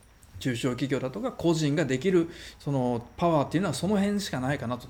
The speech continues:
全国民をっていうのはこれも難しすぎるので、うん、そんなのは難しいですよ。だって、その、何者でもないじゃない。凡人の僕たちっていうのは。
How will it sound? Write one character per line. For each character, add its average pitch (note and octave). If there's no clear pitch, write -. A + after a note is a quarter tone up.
全 G#3+
国 F3+
民 G#3+
を G3+
っ G3
て E3
い -
う -
の B2
は A2+
こ E3
れ F3
も D#3
難 D3+
し F3
す -
ぎ E3+
る E3
の G#2+
で、 G#2
う B2+
ん、 A#2
そ F3+
ん G#3+
な B3+
の G3
は C3
難 C3+
し D#3
い D3
で A2+
す -
よ。 A#2+
だ G#3
っ A#3
て、 G3+
そ C#3
の、 A#2
何 D#3+
者 D#4+
で F4+
も D#4+
な C#3
い A3
じ F3+
ゃ A#2+
な G#2
い。 -
凡 D#3+
人 F#3
の A3
僕 C3+
た E3
ち C3+
っ -
て -
い C3
う B2+
の G#2+
は。 G2